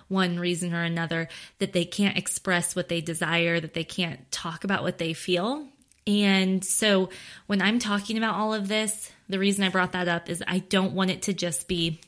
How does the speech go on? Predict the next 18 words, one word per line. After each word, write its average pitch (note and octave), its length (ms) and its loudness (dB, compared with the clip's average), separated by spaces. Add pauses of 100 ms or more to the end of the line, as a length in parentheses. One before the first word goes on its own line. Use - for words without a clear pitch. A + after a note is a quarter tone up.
"Oh, C#4+ 140 6
we A#3 140 4
just G3 220 4
shut G#3 160 4
off F#3+ 180 2
our, F3 340 2
like, D#3+ 380 -4 (520)
quote G#3 200 2
unquote, F3+ 500 2 (260)
wrong F3 460 2
or E3+ 160 0
low E3 240 0
vibe E3 380 -2
emotions, A#3+ 640 2
but F3+ 120 0
we're F#3 180 4
okay F3+ 400 4
keeping," F3+ 440 -6